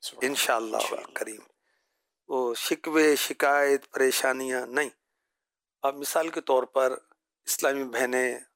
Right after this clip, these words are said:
Speaker 2: جامعۃ المدینہ میں پڑھاتی ہیں، مدرسۃ المدینہ میں پڑھاتی ہیں، ناظمہ، اتنی سی تنخواہ ہے، گزارا نہیں ہوتا،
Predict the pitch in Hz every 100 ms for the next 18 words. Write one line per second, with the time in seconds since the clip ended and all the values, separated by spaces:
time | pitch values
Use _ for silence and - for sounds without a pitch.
0 | _ _ _ _ _ _ - 127 131 123
1 | 127 127 127 131 127 123 131 120 120 -
2 | 127 120 120 120 113 113 110 117 117 120
3 | 110 117 117 120 113 117 - 113 107 -
4 | 127 117 123 120 117 120 117 127 117 117
5 | _ _ _ _ _ 151 - 151 143 127
6 | - - 120 - 120 117 110 120 117 117
7 | 120 120 123 120 120 120 117 117 117 -